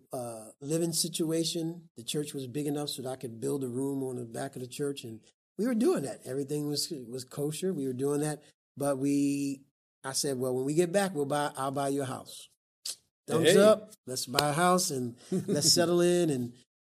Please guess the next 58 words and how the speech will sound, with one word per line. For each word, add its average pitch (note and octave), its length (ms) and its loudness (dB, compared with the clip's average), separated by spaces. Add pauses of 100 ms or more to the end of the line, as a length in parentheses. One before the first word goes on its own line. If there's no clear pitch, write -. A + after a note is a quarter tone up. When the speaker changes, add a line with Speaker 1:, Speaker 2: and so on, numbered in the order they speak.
(120)
Speaker 1:
and B2+ 160 -4
make D#3 200 0
this D#3+ 160 -2
happen. D#3 520 -2
My, B2 220 -8 (120)
my A#2+ 120 -12
sons D3+ 380 -2
were D3+ 240 0
there D3+ 480 0
with C#3+ 220 -4
us D3 200 -4
in C#3+ 80 -4
Charleston. D3 640 -4
My C3 120 -6
son C#3+ 300 -6
was C#3+ 160 -2
in C#3+ 220 -2 (380)
early D#3 300 4
college, D#3 680 0
Speaker 2:
Yeah. C3+ 80 0
Speaker 1:
and, B2+ 240 -4
you F3 80 -4
know, D3+ 100 2
just C4+ 280 0
things G#3+ 200 6
were F3+ 120 4
looking D#3+ 360 2
on D3 160 0
the C#3+ 180 2
up. D3 180 2
My C3 100 -4
other C#3 140 -2
son D3 240 -2
graduated D3 500 0
high D3 80 -4
school, C#3+ 220 -4
so E3+ 120 -4
things E4 240 0
were G#3 60 6
looking F#3 240 2
pretty E3 240 2
good D#3 260 2
for D#3 180 -4
us. E3 180 -4 (500)
And E3 480 2 (100)
I D#3 200 0
remember E3 520 0
going D#3+ 280 -2
to E3 60 -2
this E3 120 -2
conference, F3 400 -2
and D#3 80 -4
Pastor, D#3 300 -4
"I - 20 -6
need D#3 140 -6
you D#3 60 -10
to E3 60 -8
go E3+ 80 -6